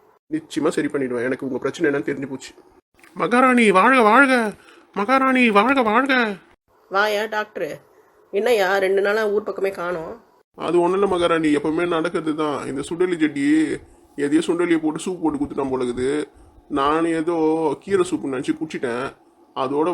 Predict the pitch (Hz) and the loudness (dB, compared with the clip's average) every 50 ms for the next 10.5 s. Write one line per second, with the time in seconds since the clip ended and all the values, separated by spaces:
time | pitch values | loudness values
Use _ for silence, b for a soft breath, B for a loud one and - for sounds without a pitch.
0 | 156 143 147 160 175 170 156 147 143 147 156 160 147 131 120 120 - - 135 135 | 0 0 2 2 2 2 0 0 0 0 0 0 0 0 -2 -4 -8 -8 -8 -8
1 | 135 - 165 165 165 170 151 143 135 127 127 151 147 - - _ - - 131 139 | -6 -6 -8 -8 -6 -4 -4 -4 -4 -6 -6 -6 -8 -8 -10 _ -14 -10 -8 -6
2 | 147 147 147 135 135 143 156 170 165 147 135 135 139 143 143 131 127 - - 151 | -6 -6 -6 -6 -4 -4 -2 -2 -2 -2 -2 -2 -2 -2 -4 -4 -4 -6 -4 -2
3 | 147 147 147 160 175 - 160 151 156 156 151 139 131 127 123 151 160 - - _ | 0 0 0 0 -2 -4 -2 0 2 2 0 0 -4 -4 -2 -2 -4 -4 -6 _
4 | _ _ - - - - - _ _ - 147 156 151 151 156 180 170 170 156 151 | _ _ -20 -20 -20 -20 -20 _ _ -2 2 2 2 4 4 2 2 2 2 2
5 | 151 139 135 156 160 160 151 147 139 143 131 135 151 - - - - _ _ _ | 2 2 2 2 2 2 2 0 0 -2 -2 -6 -8 -10 -12 -20 -20 _ _ _
6 | _ _ _ _ _ - - - 156 170 196 190 156 131 120 127 139 151 156 156 | _ _ _ _ _ -10 -6 -2 0 2 2 2 2 0 0 2 2 2 2 2
7 | - 170 180 185 175 165 156 - 156 160 170 170 160 143 143 135 139 139 135 135 | 0 2 2 2 2 2 0 -2 0 0 0 0 0 -2 -2 -2 -2 -2 -2 -2
8 | 127 - 135 143 - 170 185 160 151 147 139 123 - - - - 120 123 120 120 | -2 -2 -4 -4 -2 -2 -2 -2 -2 0 -2 -4 -4 -8 -8 -8 -6 -6 -4 -6
9 | 123 123 _ _ _ _ _ _ _ _ - - 131 135 131 147 139 160 165 165 | -6 -8 _ _ _ _ _ _ _ _ -14 -10 -8 -6 -2 -2 -2 0 0 0
10 | 151 147 147 139 135 135 135 123 131 135 | 0 0 0 0 0 -2 -2 -2 -4 -4